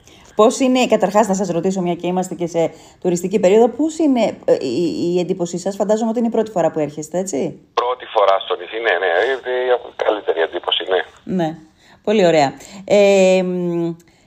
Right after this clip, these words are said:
Speaker 1: θέλω να ξεκινήσω από κάτι στο οποίο είμαι σίγουρη ότι θα έχετε βαρεθεί να απαντάτε. Ε, έχετε κάποια σχέση με τη γνωστή οικογένεια του Στράτου Διονυσίου;
Speaker 2: Όχι, όχι, όχι. Καμία σχέση.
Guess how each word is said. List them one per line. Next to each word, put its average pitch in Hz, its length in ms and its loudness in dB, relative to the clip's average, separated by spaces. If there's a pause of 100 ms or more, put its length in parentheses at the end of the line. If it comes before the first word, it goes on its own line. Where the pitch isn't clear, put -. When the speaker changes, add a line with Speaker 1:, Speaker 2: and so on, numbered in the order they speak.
(160)
Speaker 1:
θέλω 294 380 2
να 359 160 2
ξεκινήσω 208 880 -2
από 208 200 -2
κάτι 277 300 0
στο 254 160 -2
οποίο 240 180 -2
είμαι 269 200 2
σίγουρη 226 840 -2 (320)
ότι 196 260 -2
θα 202 100 0
έχετε 269 280 0
βαρεθεί 240 400 0
να 285 120 2
απαντάτε. 240 680 2 (840)
Ε, 180 580 4
έχετε 311 300 2
κάποια 339 260 -2
σχέση 233 340 0
με 214 80 -2
τη 208 100 -4
γνωστή 185 360 -2
οικογένεια 185 500 -2
του 190 100 -10
Στράτου 180 300 -2
Διονυσίου; 170 800 -4
Speaker 2:
Όχι, 110 460 0
όχι, 82 240 -4
όχι. - 180 -10
Καμία 90 360 -2
σχέση. - 280 -16